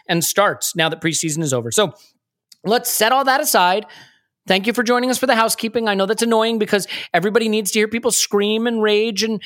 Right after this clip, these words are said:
rend their flesh and tear their hair out today. And I promise you, I will do that. I can't <laughs> guarantee the rest of everybody will. We did something after the Chelsea game that we'd never done before. We started with sort of your one big thing, the big thing on your mind, because it was, it was a big moment. And here we are just a week,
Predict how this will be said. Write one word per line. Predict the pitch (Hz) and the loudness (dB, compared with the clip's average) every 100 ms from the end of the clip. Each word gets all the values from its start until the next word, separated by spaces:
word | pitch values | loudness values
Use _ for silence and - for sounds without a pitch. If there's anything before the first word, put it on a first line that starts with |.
| - - | -14 -10
rend | 185 185 208 | 0 0 2
their | 233 | 0
flesh | 208 220 214 220 233 | 2 0 2 0 -2
and | 220 190 | -4 0
tear | 202 208 | 0 2
their | 240 | 2
hair | 202 190 | 2 2
out | 180 - | 0 0
today. | 175 165 | 0 0
And | 196 | 0
I | 170 | -2
promise | 175 170 180 170 | 0 0 0 0
you, | 160 | 2
I | 190 | 2
will | 247 160 | 2 0
do | 139 | 0
that. | 123 139 - - - 151 | -2 -4 -8 -20 -18 -8
I | |
can't | 151 147 | -4 0
<laughs> | |
guarantee | 170 117 - 214 | 0 -2 -2 0
the | 208 | 2
rest | 190 - | 0 0
of | 170 | -2
everybody | 160 170 | 0 0
will. | 160 180 - - - - - _ | 0 0 -4 -10 -12 -16 -20 _
We | 214 226 | -4 0
did | 285 | 0
something | 247 277 254 | 0 0 0
after | 247 247 | 0 -2
the | 220 | -2
Chelsea | - 247 254 | 0 0 0
game | 214 226 | -2 -2
that | 208 | -2
we'd | 214 | -2
never | 214 190 | 0 2
done | 196 | 0
before. | 185 160 160 | 0 -2 0
We | |
started | 151 208 196 180 | 2 2 2 0
with | 185 - | -4 -2
sort | 190 | -2
of | 160 | 0
your | 175 | 0
one | 160 170 220 202 | 0 0 2 2
big | 190 180 - | 0 0 -2
thing, | 175 139 123 | -2 0 -2
the | 139 | -2
big | 147 185 | -2 -2
thing | 196 | -2
on | 185 | 0
your | 170 | 2
mind, | 160 151 | 0 0
because | 143 170 | -4 -8
it | |
was, | 160 | -8
it | - - - | -12 -12 -4
was | 165 | -4
a | |
big | 151 214 165 | -2 -2 2
moment. | 180 208 135 - _ _ _ _ | 2 2 -2 -6 _ _ _ _
And | 185 156 | -4 0
here | 226 | 0
we | 226 233 | 2 2
are | 214 | 2
just | 185 - | 0 -2
a | 202 | 0
week, | 196 | 0